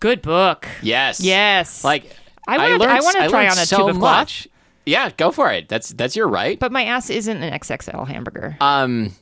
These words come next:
Speaker 1: It's more like a, I don't know, like a, a small,
Speaker 2: I don't know. What kind
Speaker 1: medium?
Speaker 2: of compliment are you fishing for here?
Speaker 1: Small, medium chicken cutlet?
Speaker 2: <laughs> Okay, like a Chick-fil-A.
Speaker 1: Chick-fil-A, yeah.
Speaker 2: Yeah.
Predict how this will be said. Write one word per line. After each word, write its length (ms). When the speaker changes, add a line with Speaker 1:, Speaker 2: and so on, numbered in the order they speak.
Speaker 1:
It's 300
more 140
like 200
a, 280
I 120
don't 140
know, 220
like 160
a, 240
a 200
small, 720
Speaker 2:
I 60
don't 80
know. 60
What 180
kind 180
Speaker 1:
medium? 280
Speaker 2:
of 40
compliment 340
are 40
you 140
fishing 380
for 240
here? 160
Speaker 1:
Small, 220
medium 400
chicken 280
cutlet? 460
Speaker 2:
<laughs> 40
Okay, 200
like 140
a 60
Chick-fil-A. 680
Speaker 1:
Chick-fil-A, 440
yeah. 340
Speaker 2:
Yeah. 40